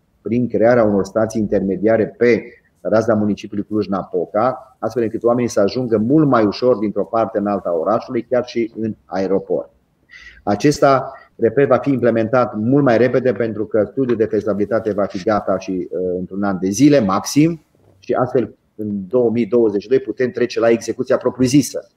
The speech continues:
a lucrărilor trenului metropolitan, pentru că nu sunt complicate, inclusiv achiziționarea de rame de transport. Asta e prima componentă. La metrou,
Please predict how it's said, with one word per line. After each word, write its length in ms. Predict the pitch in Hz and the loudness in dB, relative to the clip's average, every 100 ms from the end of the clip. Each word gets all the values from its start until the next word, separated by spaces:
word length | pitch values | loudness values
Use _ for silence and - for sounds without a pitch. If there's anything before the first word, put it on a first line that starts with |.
| _ _ | _ _
a 400 | 107 113 110 - | -4 -4 -4 -14
lucrărilor 440 | - 101 - 117 104 | -10 -6 -2 0 0
trenului 360 | - 117 107 | 0 0 0
metropolitan, 540 | 101 95 98 98 104 120 | -2 -4 -6 -6 -4 -4
pentru 180 | 110 104 | -4 -4
că 100 | 110 | -4
nu 60 | |
sunt 180 | 110 104 | -4 -6
complicate, 720 | 101 90 90 131 131 131 117 - _ _ _ - | -6 -8 -2 0 2 2 0 -6 _ _ _ -10
inclusiv 440 | 117 - 104 123 - - - | -8 -4 -2 -2 -8 -10 -6
achiziționarea 720 | 107 - 98 101 147 117 110 | -4 -2 -4 -4 -2 2 2
de 120 | 95 | 2
rame 240 | 98 110 101 | 2 4 2
de 140 | 98 | 2
transport. 540 | 98 98 95 - 80 - _ _ _ | 0 -2 -2 -2 -4 -4 _ _ _
Asta 180 | - 107 | -4 -2
e 40 | |
prima 220 | 117 107 | 0 0
componentă. 420 | 90 87 78 80 98 | 0 -4 -8 -8 -2
La 100 | 110 | 0
metrou, 540 | 107 143 175 175 - | 2 4 4 4 -2